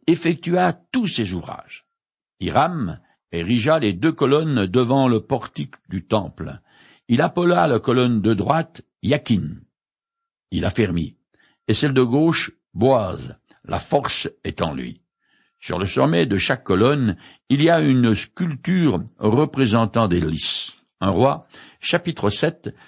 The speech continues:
les versets treize à quatorze et vingt et un à vingt-deux. Cet artisan, ayant une mère israélite,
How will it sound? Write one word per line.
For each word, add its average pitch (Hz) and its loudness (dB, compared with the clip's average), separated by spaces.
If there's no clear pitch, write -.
les 120 2
versets 147 2
treize 147 -2
à 110 -6
quatorze 127 0
et 82 -4
vingt 120 0
et 95 0
un 143 0
à - -2
vingt-deux. 82 -4
Cet 139 -2
artisan, 185 0
ayant 101 4
une 92 4
mère 107 4
israélite, 127 0